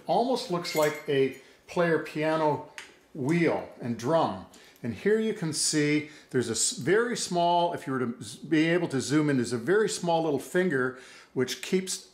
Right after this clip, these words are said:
light tension on a cog. And as the drum inside rotates, the, the finger holds it, things in place. Now, if we take the cog out, or the center drum,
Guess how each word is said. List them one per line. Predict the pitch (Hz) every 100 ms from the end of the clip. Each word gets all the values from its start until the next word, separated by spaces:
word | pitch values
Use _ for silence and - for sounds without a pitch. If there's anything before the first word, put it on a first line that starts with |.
| -
light | 131 160 214 -
tension | - 180 180 - 143
on | 131 120
a |
cog. | 113 - 185 170 127 113 - - - -
And | 135 135
as | 135
the |
drum | 117 151 196 208
inside | - - 160 160 147 - -
rotates, | 135 175 - - 113 117 - - - - - - - _ - - _ _ _ - -
the, | 120 127 123 120 - _ _ _ _ _ _ _ _ _ _ - - -
the | -
finger | - 185 170 127
holds | 135 143 139
it, | 135
things | - 135 123
in | 120
place. | - 165 156 104 - - - - - - -
Now, | -
if | -
we | -
take | - 214 226
the | -
cog | - 165 160 143 143
out, | 147 180 123 - - 175
or | 123
the | 120
center | - - 165 139
drum, | 107 143 147 117